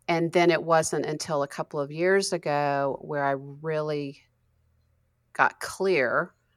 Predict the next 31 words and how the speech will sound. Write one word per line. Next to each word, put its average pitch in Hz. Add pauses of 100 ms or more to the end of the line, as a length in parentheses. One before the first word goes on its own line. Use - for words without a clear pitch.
(380)
after 165
having 165
my 156
own 165
experience 151
in 151
the 143
world 143
of 143
making 139
art 135
myself, 120 (1160)
then 170
I 151
started 143
putting 151
the 147
missing, 160 (120)
the, 135
all 160
these 175
little 156 (300)
skips -
of 175
the 165
record 156
that 143
I 143
had 147 (200)
a-, - (140)
around 151